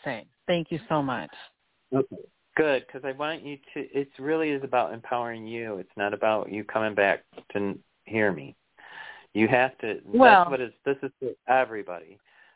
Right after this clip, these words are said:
Speaker 2: Uh, I want
Speaker 1: Yeah.
Speaker 2: every single person to be empowered themselves so they can, you know, it's, 'cause we get to choose. And if, and what I just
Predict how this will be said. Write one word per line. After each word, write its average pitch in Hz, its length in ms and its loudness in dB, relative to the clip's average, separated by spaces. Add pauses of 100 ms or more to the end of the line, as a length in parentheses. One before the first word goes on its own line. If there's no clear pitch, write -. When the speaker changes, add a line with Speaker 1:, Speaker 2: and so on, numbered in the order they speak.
(120)
Speaker 2:
Uh, 110 200 -4
I 123 120 0
want 131 260 -2
Speaker 1:
Yeah. 170 180 2
Speaker 2:
every 123 300 -4
single 113 180 -10
person 113 460 -6 (100)
to 107 60 -6
be 110 260 -4
empowered 110 500 2
themselves 131 640 0
so 120 120 -8
they 117 160 -6
can, 139 340 -6 (180)
you 135 160 -6
know, 107 200 0
it's, - 200 -4 (640)
'cause 113 220 -2
we 127 120 0
get 143 180 0
to 135 80 -6 (160)
choose. 123 340 0 (640)
And 117 320 -2 (140)
if, 123 160 2 (420)
and 117 300 0
what 123 120 2
I 127 100 2
just 131 260 -4